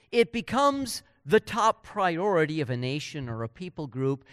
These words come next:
and it requires top resources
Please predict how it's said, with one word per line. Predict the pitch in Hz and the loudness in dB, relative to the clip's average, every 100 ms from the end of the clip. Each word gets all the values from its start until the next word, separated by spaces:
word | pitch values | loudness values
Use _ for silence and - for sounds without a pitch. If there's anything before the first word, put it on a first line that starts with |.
| - - | -20 -4
and | 165 175 | -2 0
it | 180 | -2
requires | 180 - - 185 180 180 180 175 - _ _ | -4 -6 -2 0 2 2 0 -2 -12 _ _
top | - 190 175 180 - _ _ | -4 0 2 0 -2 _ _
resources | 127 131 170 185 - 175 139 123 - 120 120 - | -12 -6 -4 -6 -6 -2 -2 -2 -4 -4 -4 -8